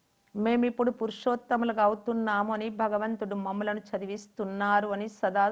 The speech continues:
సంతోషంతో పులకించిపోవాలి. సెకండ్ పాయింట్, విశ్వరాజ్య భాగ్యాన్ని తీసుకునేందుకు కేవలం పవిత్రంగా అవ్వాలి.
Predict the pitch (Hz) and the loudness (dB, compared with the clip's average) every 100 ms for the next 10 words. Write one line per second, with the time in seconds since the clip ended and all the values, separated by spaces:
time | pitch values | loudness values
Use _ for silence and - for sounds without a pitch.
0 | 220 214 190 196 208 220 208 190 202 240 | 0 -6 -4 -4 -4 -4 -6 -8 -6 -8
1 | - 196 202 220 214 - 202 190 185 185 | -4 -4 -4 -6 -8 -8 -6 -4 -4 -6
2 | - _ _ _ _ _ _ _ _ _ | -18 _ _ _ _ _ _ _ _ _
3 | _ _ - - 202 202 202 202 196 190 | _ _ -14 -6 -4 0 0 2 0 0
4 | 185 190 226 - 254 247 214 214 202 240 | -4 -6 -6 -2 2 4 4 2 -2 -4
5 | 202 202 202 214 214 220 208 208 220 - | 0 2 2 0 -2 -4 -6 -10 -10 -8
6 | 202 185 190 202 254 247 233 226 220 226 | -6 -6 -6 -6 -8 -6 -4 -2 -2 -2
7 | 226 196 202 202 - 208 202 202 190 180 | 0 -2 -2 -8 -2 0 2 2 0 0
8 | 185 185 | -2 -2